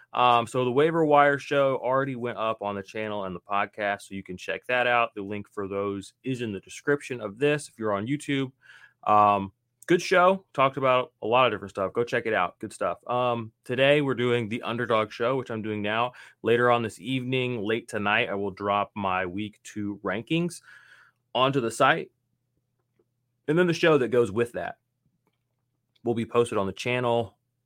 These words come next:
and the podcast feed either late tonight or early tomorrow morning. So look out for those. Um, Wednesday, the O P show will come on. You guys know what that's all about. Join the Passel, join the Possums. And then I'm gonna do another A M A space on Wednesday night. That'll probably be around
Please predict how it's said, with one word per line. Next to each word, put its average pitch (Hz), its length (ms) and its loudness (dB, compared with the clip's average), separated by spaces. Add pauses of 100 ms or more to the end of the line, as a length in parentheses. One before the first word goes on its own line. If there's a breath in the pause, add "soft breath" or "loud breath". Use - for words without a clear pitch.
and 107 180 -4
the 98 60 -6
podcast 110 580 0
feed 107 280 -6
either 120 280 0
late 127 280 0
tonight 123 260 2
or 107 180 0
early 131 440 4
tomorrow 107 360 0
morning. 87 360 -4
So 123 120 -4
look 131 160 0
out 113 180 4
for 110 120 -2
those. - 340 -4 (440 loud breath)
Um, 101 420 4 (400)
Wednesday, 123 400 2
the 127 140 0
O 104 80 2
P 147 260 0
show 143 260 4
will 135 80 2
come 135 240 0
on. 131 220 4
You 110 80 -6
guys 107 200 -2
know 98 140 -4
what 92 120 -8
that's 123 260 0
all 113 160 4
about. 113 400 2 (100)
Join 107 220 -4
the 101 60 -6
Passel, 120 420 0
join 104 180 -6
the 101 60 -6
Possums. 123 640 0
And - 360 -6
then 135 40 6
I'm 143 60 6
gonna 147 120 6
do 143 80 6
another 135 280 4
A 127 180 0
M 123 100 -2
A 117 100 -2
space 120 320 -4
on 101 160 -4
Wednesday 98 300 -6
night. 123 260 0
That'll 113 160 0
probably 127 320 2
be 123 40 -2
around 110 480 -2